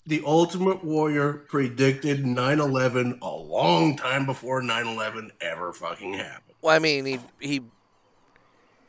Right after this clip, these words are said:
Speaker 2: he said he was gonna use the plane as a weapon. He didn't necessarily say he was gonna drive
Speaker 1: But
Speaker 2: it
Speaker 1: he
Speaker 2: into
Speaker 1: broke it, like, before then, no one had ever talked about taking a plane hostage or doing that. The Ultimate Warrior, like, ten years before nine eleven, was like, "This is how you would do it."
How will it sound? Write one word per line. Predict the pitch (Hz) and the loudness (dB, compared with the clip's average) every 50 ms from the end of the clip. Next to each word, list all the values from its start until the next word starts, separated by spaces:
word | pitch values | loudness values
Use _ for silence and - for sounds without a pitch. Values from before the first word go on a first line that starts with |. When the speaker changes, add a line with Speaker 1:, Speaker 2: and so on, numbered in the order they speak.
| _ _ _ _ _ _ _ _ _ _ _ - - | _ _ _ _ _ _ _ _ _ _ _ -16 -14
Speaker 2:
he | 151 | -8
said | - - 214 208 196 | 2 6 6 6 6
he | 190 | 4
was | 165 156 135 | 0 -2 0
gonna | 143 156 151 | 0 -2 -2
use | 135 127 123 147 170 170 165 135 | -2 -6 -10 -8 -6 -6 -6 -4
the | - 131 | -6 -8
plane | - - - 139 143 143 143 127 | -8 -6 -2 2 2 2 2 0
as | 120 104 | -2 -4
a | 107 98 | -4 -6
weapon. | 95 104 113 131 156 151 139 - 104 90 82 | -6 -4 4 8 8 8 8 6 0 -10 -8
He | 90 104 120 | -8 -6 -2
didn't | 139 147 139 139 | 0 -2 0 0
necessarily | 135 135 131 - - - 131 120 113 113 110 | 0 -2 -2 -2 0 0 2 2 2 0 -2
say | - - 127 | -4 -2 -2
he | 117 110 | -2 -2
was | 107 110 | -4 -6
gonna | 113 110 104 | -8 -10 -10
drive | 98 98 113 113 113 113 117 110 | -10 -10 -4 0 2 6 6 6
Speaker 1:
But | - 190 | 8 8
Speaker 2:
it | 226 | 8
Speaker 1:
he | 247 220 | 6 6
Speaker 2:
into | 180 190 | 6 8
Speaker 1:
broke | 247 262 269 262 - - | 10 10 10 10 6 2
it, | 233 233 240 | 0 4 6
like, | 254 247 226 226 208 208 | 6 6 6 4 0 4
before | 240 254 233 - - 285 277 269 269 | 6 6 6 8 8 8 8 8 8
then, | - 262 254 233 226 220 208 196 | 8 8 8 8 8 8 8 8
no | 208 226 | 8 8
one | 240 220 | 8 8
had | 208 214 | 6 6
ever | 214 202 185 - - - - | 4 2 0 -4 -6 -6 0
talked | 190 196 196 196 196 208 | 2 2 2 2 0 -2
about | 185 196 185 - - - | 0 0 0 0 -2 -6
taking | - 170 165 156 160 156 139 | -6 -6 -6 -4 -4 -6 -6
a | 123 | -6
plane | - - 139 139 135 131 120 | -8 -6 -4 -2 -2 -2 -2
hostage | 107 107 107 104 117 123 - - - 131 127 120 110 110 | -4 -4 -4 -2 -2 -2 -2 -4 -2 -2 -2 -2 -2 -4
or | 117 110 | -8 -6
doing | 107 127 127 123 120 117 | -4 -2 -2 -2 -2 -2
that. | 120 113 110 - - - - - _ _ - | -2 -2 -4 -6 -10 -20 -20 -20 _ _ 0
The | 131 160 | 6 6
Ultimate | 185 208 208 208 214 202 190 180 | 8 8 6 4 4 4 4 4
Warrior, | 180 202 214 226 208 202 180 175 170 170 - - _ _ - | 4 2 4 6 6 6 6 6 4 2 -2 -12 _ _ -4
like, | - 196 185 185 - - | 0 0 0 0 0 -8
ten | - - 196 208 208 202 | -6 -2 0 0 2 2
years | 202 208 202 202 185 | 4 4 4 4 2
before | 180 175 - - 190 190 175 | 2 -2 0 2 2 4 4
nine | 175 175 185 180 | 4 4 4 2
eleven, | 170 165 180 202 190 180 160 | 4 4 4 4 4 2 2
was | 143 123 131 | 2 2 0
like, | 127 117 | 0 -2
"This | 139 156 175 | -2 -4 -4
is | 175 - | -2 0
how | 165 165 | 0 0
you | 156 147 120 | 0 0 -2
would | 113 104 | -2 -2
do | 113 170 175 139 101 | 0 0 0 0 -2
it." | - | -6